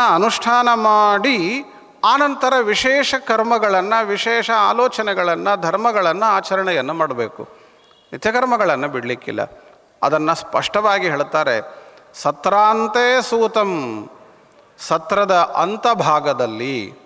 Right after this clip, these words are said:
ಸತ್ರ ಅಂದ್ರೆ ಏನು ಗೊತ್ತಾ? ಸತ್ರ,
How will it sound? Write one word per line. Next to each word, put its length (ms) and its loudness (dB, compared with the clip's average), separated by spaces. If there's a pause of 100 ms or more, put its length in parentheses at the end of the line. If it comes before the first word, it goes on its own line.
(640)
ಸತ್ರ 720 -2 (280)
ಅಂದ್ರೆ 280 2
ಏನು 140 2
ಗೊತ್ತಾ? 500 2 (1000)
ಸತ್ರ, 760 -4